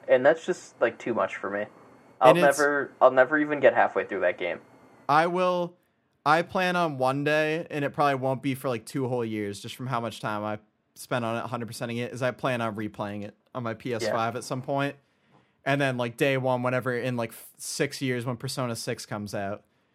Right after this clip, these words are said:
Speaker 2: 'Cause Persona five, the base one, also came out on P S three 'cause it was originally supposed to come out on that generation.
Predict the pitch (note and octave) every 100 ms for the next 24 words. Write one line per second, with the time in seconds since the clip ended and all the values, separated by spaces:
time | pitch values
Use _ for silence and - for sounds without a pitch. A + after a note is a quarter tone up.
0 | _ _ _ - D3 F#3 F#3+ A3 A3 G3+
1 | E3+ E3 C#3 C#3+ C3 B2 C3 - E3 E3
2 | - _ D3+ C#3+ C#3 E3 F3 D#3 D3+ C3+
3 | D#3+ C#3 C3 C#3 B2+ C#3 D3 C3+ C3+ C3
4 | C3 B2 C3+ B2+ A#2+ - B2+ - - B2
5 | A2+ G#2 A2+ A2+ A2 G2 A2+ G2+ G2 F#2+
6 | -